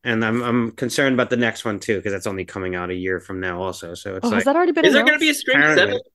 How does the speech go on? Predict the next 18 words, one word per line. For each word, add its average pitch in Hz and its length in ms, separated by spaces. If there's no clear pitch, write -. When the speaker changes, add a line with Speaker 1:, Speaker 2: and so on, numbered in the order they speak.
Speaker 1:
Yeah, 220 260
Speaker 3:
Oh, 156 40
Speaker 1:
it's 113 120
already 151 240
been 151 280
greenlit, 139 520
and 123 160
Speaker 2:
Okay. 123 100
Speaker 1:
it's 123 140
all, 135 220
like, 127 260
it's - 140
going 120 360
down. 104 440
So 98 320
I 107 160
don't 85 160
know. 87 120